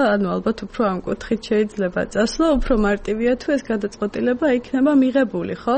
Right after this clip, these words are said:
და შემდგომში ამას აღარ ექნება რაღაც, ა, შემდგომი დავის, ა,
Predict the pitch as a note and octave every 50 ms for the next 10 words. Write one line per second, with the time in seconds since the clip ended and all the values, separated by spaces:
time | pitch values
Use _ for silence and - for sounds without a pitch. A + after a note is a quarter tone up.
0 | D#4 E4 D4+ C#4 D#4 D#4+ D#4 D4+ C4+ A#3 A3+ G#3+ G3+ G#3 - A#3 A3 A3+ - -
1 | A#3+ B3 A#3+ - C#4 A#3+ A#3+ B3 A#3+ - A3 G#3 G#3 G#3 G#3+ G#3+ G#3 - - G#3+
2 | G3 G#3+ A#3+ A#3 G#3+ G#3 G#3 G#3+ A3+ A3+ - - - - G#3+ G3+ G3 F#3+ F#3+ -
3 | - - - - - - - - A#3 G3+ G3+ F#3+ F#3+ - G3+ G3+ A3 A3+ A#3+ A#3
4 | A3+ G#3+ - - - - - - G3+ F#3 F#3+ F3+ F3 A3 A3 G3+ - - - -
5 | A3 G3